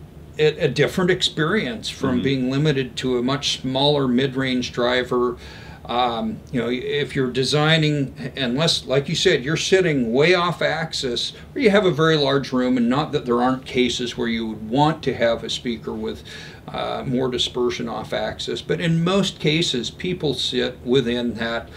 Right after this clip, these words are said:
Speaker 1: you know, fifteen to twenty, maybe maximum of thirty degrees off axis, and, uh,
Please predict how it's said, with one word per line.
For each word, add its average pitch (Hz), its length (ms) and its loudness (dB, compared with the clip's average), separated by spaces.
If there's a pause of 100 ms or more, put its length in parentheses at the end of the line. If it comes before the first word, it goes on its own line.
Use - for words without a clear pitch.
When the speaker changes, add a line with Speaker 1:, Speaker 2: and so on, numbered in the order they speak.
(400)
Speaker 1:
you 113 100 -4
know, 110 120 -2
fifteen 131 680 0
to 123 100 -6
twenty, 117 640 -4 (360)
maybe 120 360 0
maximum 123 800 0
of 101 140 -10
thirty 127 340 -2
degrees 113 880 -4 (160)
off 113 260 -2
axis, 113 800 -4 (480)
and, 110 520 -6
uh, 107 200 -2